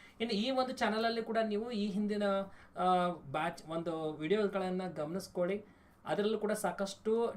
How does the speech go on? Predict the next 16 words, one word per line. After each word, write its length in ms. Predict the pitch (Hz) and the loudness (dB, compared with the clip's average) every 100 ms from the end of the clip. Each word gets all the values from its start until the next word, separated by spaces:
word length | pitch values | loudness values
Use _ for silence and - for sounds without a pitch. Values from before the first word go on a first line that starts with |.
| - | -2
ಟಿ 80 | |
ಇ 100 | 190 | 0
ಟಿಗೆ 220 | 214 202 208 | 0 0 0
ಸಂಬಂಧಿಸಿದಂತೆ, 760 | 196 185 185 - 175 175 185 | 0 -2 -4 -4 -6 -2 -2
ಜಿ 140 | 156 160 | -2 -6
ಪಿ 120 | 185 | -4
ಟಿ, 80 | 185 | -4
ಎಚ್ 140 | 180 | -4
ಎಸ್ 140 | 185 | -4
ಟಿ 60 | 190 | -4
ಆರ್ಗೆ 160 | 170 180 | -4 -4
ಸಂಬಂಧಿಸಿದಂತೆ 580 | 180 170 175 180 175 | -4 -6 -6 -6 -4
ವಿಡಿಯೋಸ್ಗಳು 440 | 190 147 165 170 165 | -4 -2 -4 -4 -4
ಕೂಡ 140 | 175 | -2
ನಾವು 220 | 175 165 | -4 -4
ನೋಡಿದ್ದೀವಿ. 480 | 143 156 156 156 180 | -4 -6 -6 -6 -8